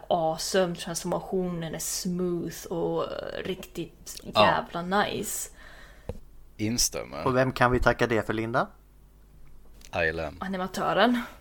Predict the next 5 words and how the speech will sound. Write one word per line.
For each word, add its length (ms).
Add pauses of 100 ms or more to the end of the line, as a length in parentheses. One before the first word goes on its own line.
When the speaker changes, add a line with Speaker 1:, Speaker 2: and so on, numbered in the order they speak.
(140)
Speaker 3:
Yes, 280
som 220
heter 340
Keiji. 600 (480)
Speaker 1:
Ah, 260